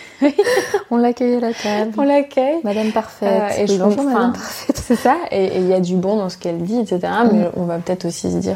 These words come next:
Speaker 2: que c'est cool que quand t'as passé une sale journée, tu prends soin de toi
Speaker 1: Ouais.
Speaker 2: en te disant, bah, « Je vais me faire plaisir, du coup, parce que j'ai eu une sale
Speaker 1: Ouais,
Speaker 2: journée. »
Speaker 1: c'est vrai.
Speaker 2: Il y a quand même un aspect positif là-dedans
Speaker 1: Ouais,
Speaker 2: aussi.
Speaker 1: carrément, c'est vrai.
Speaker 2: Mais
Speaker 1: Non, c'est vrai.
Speaker 2: <laughs>
Speaker 1: Non, mais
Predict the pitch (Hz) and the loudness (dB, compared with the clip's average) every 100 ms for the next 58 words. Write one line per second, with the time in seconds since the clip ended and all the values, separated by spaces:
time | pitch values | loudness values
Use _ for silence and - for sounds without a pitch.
0 | 190 180 175 - - 175 - 247 226 185 | -4 -4 -4 -4 -4 -4 2 2 2 0
1 | 180 175 175 175 170 175 175 170 170 170 | 0 -4 -2 -4 -4 -4 -4 -4 -4 -2
2 | 185 202 - 175 170 180 - - - - | -2 -4 -4 -4 -2 -6 -10 -20 -20 -20
3 | - 185 185 185 185 190 226 240 - - | -4 -2 0 0 0 2 0 0 -6 4
4 | 220 220 226 208 185 180 180 175 196 202 | 4 4 2 0 2 2 2 2 2 2
5 | 190 175 175 175 - 190 185 214 190 190 | 2 0 -2 -8 -2 0 2 0 0 -4
6 | 196 190 - 175 170 170 170 - 175 214 | -6 -8 -6 -6 -4 -6 -6 -6 0 2
7 | 208 175 214 220 - - - - 180 180 | 2 0 -4 -6 -10 -20 -20 -6 -6 -4
8 | 185 180 175 180 - 185 180 180 - 190 | -4 -2 -2 -4 -6 -4 -4 -4 -2 0
9 | 202 180 180 190 214 220 208 220 208 208 | 2 2 2 2 0 0 0 0 -2 -6
10 | - - 247 220 208 202 214 - - - | -10 -10 -8 0 2 4 2 -2 -4 -2
11 | 226 - - 285 - - - 269 247 208 | 0 0 -2 -4 -4 -12 -8 -4 0 0
12 | 214 339 - - 233 - 294 - 359 359 | 0 -4 -4 -4 -6 0 0 2 0 0
13 | 359 - - 233 277 | -8 -14 -8 -6 -4